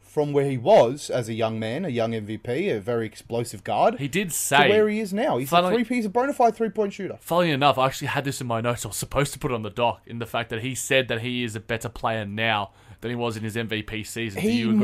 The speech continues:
Speaker 1: might
Speaker 2: with that?
Speaker 1: be a mel-, wa-, more well-rounded player. He's not
Speaker 2: Yep.
Speaker 1: a one-trick pony.
Speaker 2: Yep.
Speaker 1: But, like, that one trick can, I mean, look at what Russell Westbrook.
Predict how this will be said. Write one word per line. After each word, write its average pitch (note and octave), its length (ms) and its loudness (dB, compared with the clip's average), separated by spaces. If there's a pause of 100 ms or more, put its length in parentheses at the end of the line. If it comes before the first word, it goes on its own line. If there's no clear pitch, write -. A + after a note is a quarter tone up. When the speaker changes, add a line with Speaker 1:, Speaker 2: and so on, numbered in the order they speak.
Speaker 1:
might - 40 4
Speaker 2:
with G4 120 0
that? D3+ 180 6
Speaker 1:
be C#4 40 8
a C4+ 100 10
mel-, A3 420 6
wa-, F3+ 680 2
more G#3 380 4
well-rounded G3 580 6 (340)
player. G#3 420 6
He's F3 100 -10
not G#3+ 80 0
Speaker 2:
Yep. A3+ 60 0
Speaker 1:
a G#3+ 40 2
one-trick A3+ 280 0
pony. A3 360 -2 (140)
Speaker 2:
Yep. C#3 220 2 (120)
Speaker 1:
But, D3 160 2
like, C#3 180 4
that D#3+ 160 4
one D#3 180 2
trick D#3+ 240 -2
can, A2+ 320 -8
I A#2 100 0
mean, A#2 220 -6
look C3 120 -8
at B2 80 -4
what C3 200 0
Russell C#3 240 0
Westbrook. C3+ 420 0